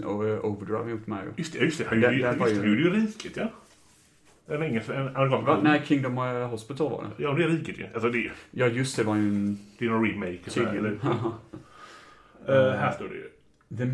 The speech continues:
Speaker 1: Man Who Would Not Shake Hands.
Speaker 2: The Woman in the Room.
Speaker 1: Kane Rose Up.
Speaker 2: The Stationary Bike. Vad
Speaker 1: Alltså
Speaker 2: fan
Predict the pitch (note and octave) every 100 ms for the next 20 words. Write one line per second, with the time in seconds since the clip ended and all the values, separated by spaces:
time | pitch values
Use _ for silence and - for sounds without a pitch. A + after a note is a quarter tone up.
0 | C#3 G2+ G2 G#2 G#2 A2 G#2+ G#2+ A2 G2+
1 | - - G#2+ G#2 - - - - A#2+ C#3+
2 | C3+ - - - - G#2 G#2+ B2+ G#2 -
3 | G2+ G2+ G2+ G2+ A2 G#2 G#2+ A#2+ D3+ -
4 | - - _ _ _ _ _ _ _ _
5 | - - A#2 G#2 G#2 G2+ G2+ G2+ - F#2
6 | G#2 - - - - - - - E2 E2
7 | - - - - A#2+ C3+ D#3+ C#3+